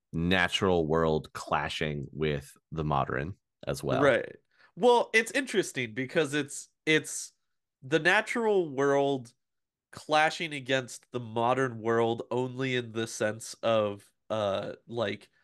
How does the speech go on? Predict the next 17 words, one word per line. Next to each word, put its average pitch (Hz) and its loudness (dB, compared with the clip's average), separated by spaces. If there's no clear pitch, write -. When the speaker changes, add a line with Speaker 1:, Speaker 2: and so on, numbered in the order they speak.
Speaker 2:
magic 113 -2
versus 110 -4
technology, - -12
because 156 4
they 165 4
still 262 0
take 165 0
full 175 2
advantage 127 -2
of 104 -10
every 120 2
other 110 0
aspect 104 -6
of 110 -6
the 95 -14
sixth - -10
world. 117 -2